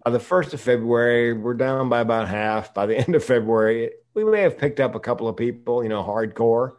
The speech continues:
but it's still pretty much just the regulars <laughs> from, from, from December. Uh, same thing when I used to do cruise ships. The first morning out on the cruise ship, they have a gym on every ship.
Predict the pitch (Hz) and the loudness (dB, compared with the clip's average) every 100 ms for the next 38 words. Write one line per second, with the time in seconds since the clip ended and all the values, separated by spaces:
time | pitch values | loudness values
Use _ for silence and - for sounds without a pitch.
0 | _ _ _ _ _ _ 127 131 - 117 | _ _ _ _ _ _ 0 2 -2 -8
1 | - 151 120 - _ 175 156 120 113 127 | 2 4 4 -4 _ 0 2 2 0 -4
2 | - 110 117 113 113 113 110 - - - | -4 0 2 2 2 0 -2 -10 -10 -8
3 | - 147 - 160 123 - _ 135 120 123 | -6 -8 -4 -4 -4 -8 _ -8 -6 -6
4 | 143 120 90 _ _ _ _ _ _ - | -4 -4 -8 _ _ _ _ _ _ -16
5 | 101 92 90 170 196 185 165 151 151 127 | -12 -10 -6 -4 -2 0 0 0 -2 -6
6 | 135 185 226 117 92 - _ _ _ _ | -6 -4 -4 -8 -12 -16 _ _ _ _
7 | - 95 165 185 175 160 147 120 104 120 | -20 -8 -8 -6 -6 -6 -4 -6 -8 -10
8 | - 123 151 147 123 113 110 113 117 123 | -12 -12 -10 -10 -10 -10 -8 -8 -8 -10
9 | 120 92 92 95 101 143 196 - - | -10 -10 -8 -8 -10 -12 -10 -10 -12